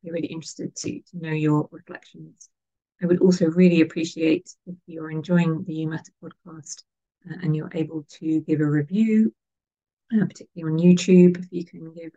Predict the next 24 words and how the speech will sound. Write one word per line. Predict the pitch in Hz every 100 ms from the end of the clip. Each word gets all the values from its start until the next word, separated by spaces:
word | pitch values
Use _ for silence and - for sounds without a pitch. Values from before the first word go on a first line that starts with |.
| 175
a | 165
rating, | 170 175 190 165 160 -
it | - - _
helps | - - - -
to | 156 147
boost | 160 160 190
You | 165 165
Matter | 175 _ 165 156 _ _ _ _ _
up | 220 - -
the, | 180 175 - -
the |
podcast | 180 180 180 175 180 -
charts | - 214 - -
and | 165
make | 170
sure | 180 180 160
that | 147 -
it's | - 156
available | 160 156 151 151 151 147 _
to | 160 151 151 -
more | 151 151 _
people. | _ _ _ _ _ _ _ _ _ _ _ _ _ _ _
So, | - - 254 196 - -
um, | 180 175 175